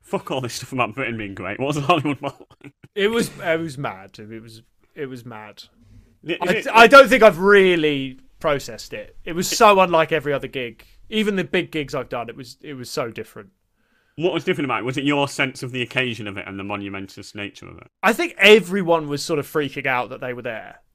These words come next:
Speaker 1: Yeah.
Speaker 2: Everyone involved at every level of the tour was like, "What the fuck are we doing here?"
Speaker 1: Yeah.
Speaker 2: Um, and then it's, it's just even s-, little things like the stage is so much bigger than any other stage I'd been on. So I
Speaker 1: Yeah.
Speaker 2: had to, my walk to the stage took almost half a minute.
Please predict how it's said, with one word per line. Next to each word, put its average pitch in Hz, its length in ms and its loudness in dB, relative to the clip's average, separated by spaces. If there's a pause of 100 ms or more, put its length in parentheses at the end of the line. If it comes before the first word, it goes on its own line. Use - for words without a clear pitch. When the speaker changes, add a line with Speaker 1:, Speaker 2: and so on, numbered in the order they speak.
(140)
Speaker 1:
Yeah. 175 120 4
Speaker 2:
Everyone 190 420 4
involved 151 360 0
at 156 120 -2
every 151 260 -6
level 139 260 -6
of 117 100 -14
the 135 60 -14
tour 117 400 -8
was 123 200 -14
like, 120 180 -8
"What 131 560 -6
the 135 100 -12
fuck - 440 -10
are - 20 -8
we 117 160 -14
doing 110 300 -12
here?" 107 300 -20 (340)
Speaker 1:
Yeah. 127 400 -4
Speaker 2:
Um, 127 180 -14 (380)
and 214 120 4
then 247 100 8
it's, 285 140 -4
it's 302 200 -2
just - 360 -4
even 262 300 -2
s-, - 200 -12
little 202 300 -6
things 190 240 -4
like 160 240 -4
the 165 80 -8
stage 160 580 0
is 131 100 -8
so 151 280 -4
much 143 220 -12
bigger 139 180 -4
than 131 120 -10
any 131 200 -8
other 120 100 -10
stage 127 320 -8
I'd 123 160 -12
been 127 140 -8
on. 107 260 -10 (200)
So - 160 -2
I 165 60 4
Speaker 1:
Yeah. 107 60 2
Speaker 2:
had - 160 2
to, - 100 -18
my 175 160 2
walk 175 400 -2
to - 100 -12
the 147 80 -12
stage 147 500 -4
took - 440 -12 (720)
almost 170 360 -2
half 160 260 -2
a 143 60 -10
minute. 135 360 -10